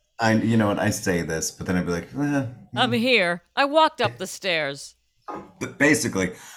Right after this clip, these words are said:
Speaker 1: "I just got this workout. I need to at least have a drink. What is this? Uh, oh, God." And
Speaker 2: Oh,
Speaker 1: then by
Speaker 2: God.
Speaker 1: that time, you'd, it's too late.
Speaker 2: You know why I'd survive? I wouldn't drink the rum and Coke, 'cause it had Coke.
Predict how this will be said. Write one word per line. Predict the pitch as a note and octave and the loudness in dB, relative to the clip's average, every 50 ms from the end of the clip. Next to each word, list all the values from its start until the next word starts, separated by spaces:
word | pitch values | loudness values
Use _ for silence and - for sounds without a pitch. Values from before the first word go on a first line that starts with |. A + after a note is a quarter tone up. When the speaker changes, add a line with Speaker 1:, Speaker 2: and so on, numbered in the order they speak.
| - - _ - | -20 -8 _ 2
Speaker 1:
"I | B2 C#3 | 2 4
just | D#3 D3+ - - | 2 2 0 0
got | A2+ G2+ | 0 0
this | G2+ F#2+ F2+ - | 0 -2 -4 -2
workout. | F#2+ G2 F#2+ F2+ - G2 F2+ F2 - - - | -2 -2 0 0 0 0 0 0 0 -2 0
I | A2 | 0
need | A2+ G#2+ F#2+ | 0 2 2
to | F2 F#2 | 2 0
at | E2+ E2 | 0 2
least | F2+ G2 G2+ F#2+ - - | 0 0 0 0 -2 -2
have | F#2 D#2+ | -2 -2
a | D2+ D2+ | -2 -4
drink. | C#2+ - F2+ F2+ F2 E2+ D2+ - - - - - _ - | -4 -2 0 0 0 0 -4 -6 -14 -20 -20 -20 _ -4
What | - B2 C#3+ D3+ | 0 2 4 4
is | E3 D3 - | 4 2 2
this? | F3+ E3+ D3+ A2+ - - - - - | 2 2 2 2 0 -2 -6 -8 -6
Uh, | - G2 G2 F2+ - - - | -4 -4 -4 -4 -6 -10 -6
oh, | - G2 G2 G2+ G2 F2 D2+ | -2 0 2 2 2 0 -2
God." | C2+ C#2 C#2+ D2+ D#2 D#2 D2+ D2+ D2 B1+ - - - _ - | -6 -10 -10 -8 -8 -6 -6 -6 -8 -10 -12 -16 -18 _ -2
And | - F#3+ | 0 2
Speaker 2:
Oh, | - | 2
Speaker 1:
then | F#2+ F2+ | 2 2
by | F#2 | 2
Speaker 2:
God. | F2+ E2+ | 0 0
Speaker 1:
that | E2+ D#2 - | -2 -4 -4
time, | E2+ D#2+ - - | -6 -6 -6 -6
you'd, | D2 | -10
it's | D2 - - - | -12 -12 -14 -16
too | - - - - | -16 -16 -16 -14
late. | - - - | -14 -14 -12
Speaker 2:
You | - G#3+ | -8 -4
know | A#3 B3 | -2 -2
why | B3+ B3+ C#4 C#4 C4 C4 | 0 2 2 2 2 2
I'd | B3+ B3+ A3+ - | 0 -2 -2 -4
survive? | - B3 G3+ G#3 A#3 A#3 A#3+ A3 G3+ | -6 -4 -2 0 2 2 2 0 0
I | G3 | -2
wouldn't | F#3+ G#3 F#3+ F#3+ - | -2 -4 -6 -6 -6
drink | - A3 G3 F3 | -6 -6 -6 -6
the | - G3 | -8 -6
rum | F3+ F3+ F#3+ F3+ | -4 -2 -4 -2
and | E3+ E3+ E3 | -4 -6 -10
Coke, | - - F#3+ D3+ - - - - | -6 -4 -4 -4 -4 -6 -16 -18
'cause | _ - G3+ D3+ | _ -10 -8 -6
it | E3+ E3 | -6 -6
had | F3+ E3 C3+ - | -6 -8 -10 -8
Coke. | - F#3+ D3+ C3 - - - | -8 -8 -6 -8 -8 -14 -20